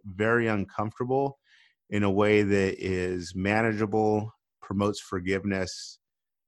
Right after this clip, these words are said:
uh, develops common ground, and things like that. So that's why I make fun of people who are in pain or disabled.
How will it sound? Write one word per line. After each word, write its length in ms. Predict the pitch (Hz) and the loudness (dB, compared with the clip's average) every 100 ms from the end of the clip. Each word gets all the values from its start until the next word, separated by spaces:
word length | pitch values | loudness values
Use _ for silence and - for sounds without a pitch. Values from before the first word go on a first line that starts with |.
| _ | _
uh, 180 | 92 87 | -2 -2
develops 540 | 85 90 107 107 - - | -2 -2 0 2 -2 -6
common 400 | - 110 104 98 | -2 0 0 -2
ground, 680 | 95 98 95 95 92 92 - _ _ _ _ - | -2 -2 -2 -2 -4 -8 -12 _ _ _ _ -10
and 220 | 92 87 | -8 -4
things 220 | 98 90 | -4 -4
like 160 | 90 82 | -6 -4
that. 280 | 90 90 - | -4 -4 -6
So 380 | - 104 95 98 | 0 2 0 0
that's 420 | 117 143 - 123 | 2 0 -2 0
why 480 | 120 113 110 107 107 - | 2 4 2 0 -4 -8
I 200 | 107 113 | -4 0
make 280 | 113 117 - | 0 -2 -4
fun 260 | 101 98 | -4 -2
of 140 | 95 - | -4 -6
people 400 | 92 87 90 85 | -10 -6 -6 -6
who 180 | 95 90 | -6 -4
are 160 | 87 | -6
in 120 | 85 82 | -6 -10
pain 540 | 92 90 85 85 82 _ _ _ _ _ _ _ | -8 -8 -6 -8 -10 _ _ _ _ _ _ _
or 140 | 90 | -8
disabled. 680 | 82 - 80 78 78 76 | -8 -10 -12 -12 -12 -16